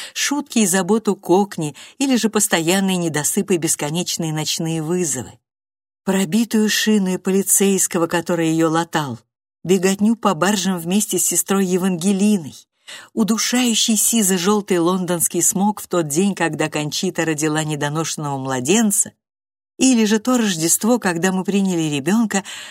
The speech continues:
родившегося ногами вперед, бордели на Кейбл-стрит, куда угодила малютка Мэри, и где жила старая миссис Дженкинс, терзаемая воспоминаниями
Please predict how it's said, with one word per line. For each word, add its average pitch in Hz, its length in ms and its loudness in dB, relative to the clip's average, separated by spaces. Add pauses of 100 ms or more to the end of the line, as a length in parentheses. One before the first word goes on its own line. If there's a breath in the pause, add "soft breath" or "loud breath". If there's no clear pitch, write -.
родившегося 202 760 0
ногами 180 480 -2
вперед, 180 560 0 (500)
бордели 160 580 0
на 151 160 -2
Кейбл-стрит, 160 800 -2
куда 151 320 0
угодила 147 440 -2
малютка 147 460 -4
Мэри, 156 420 -2 (420 loud breath)
и 220 80 2
где 196 240 2
жила 214 280 4
старая 202 480 0
миссис 190 360 -2
Дженкинс, 175 720 0 (340 soft breath)
терзаемая 196 800 0
воспоминаниями 151 1040 -4